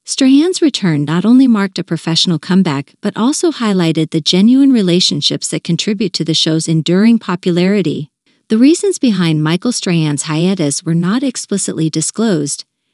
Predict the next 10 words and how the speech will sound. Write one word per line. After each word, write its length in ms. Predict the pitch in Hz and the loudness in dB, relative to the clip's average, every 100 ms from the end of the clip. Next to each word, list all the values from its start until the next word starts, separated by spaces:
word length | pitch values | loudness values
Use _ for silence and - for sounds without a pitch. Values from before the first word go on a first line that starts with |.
| _ | _
maintaining 500 | - 233 240 277 339 | 2 2 4 2 2
a 60 | 330 | 0
level 340 | 220 170 165 | 0 0 0
of 80 | 156 | -2
privacy 560 | - 180 208 214 160 151 | -2 -4 -2 -4 -2 -2
around 240 | 156 156 | 0 -2
the 100 | 156 | -4
co-host's 560 | - 175 185 185 175 - | -4 -4 -2 -2 -4 -6
personal 460 | - 156 - 147 | -8 -6 -4 -4
life. 480 | 147 190 175 139 - | -2 -2 -4 -6 -14